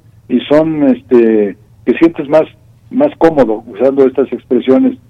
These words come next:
eh, que cuidando, cuidando el lenguaje, eh, con todos los protocolos que, que manda la Real Academia de la Lengua Española, ¿no? Entonces, este, la idea es que los chavos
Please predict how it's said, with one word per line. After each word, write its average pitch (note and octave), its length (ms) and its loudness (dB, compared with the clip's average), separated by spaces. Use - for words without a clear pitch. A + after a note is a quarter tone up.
eh, G#2 280 -4
que - 100 -16
cuidando, A#2+ 560 2
cuidando A#2 400 -2
el A2 100 -2
lenguaje, G#2 640 -4
eh, G2 160 -16
con F#2+ 320 -8
todos G#2+ 180 0
los G2+ 140 -6
protocolos G2+ 600 -4
que, F2 320 -8
que F#2 160 -4
manda F#2+ 300 0
la F2 400 -2
Real F#2+ 240 -6
Academia F2+ 400 -8
de - 60 -14
la E2+ 100 -16
Lengua - 260 -18
Española, - 540 -10
¿no? - 120 -12
Entonces, D3 460 2
este, A2 480 2
la C3+ 180 2
idea F#3 260 4
es F3 80 -2
que D3+ 140 -2
los C3 240 -2
chavos D3+ 460 -4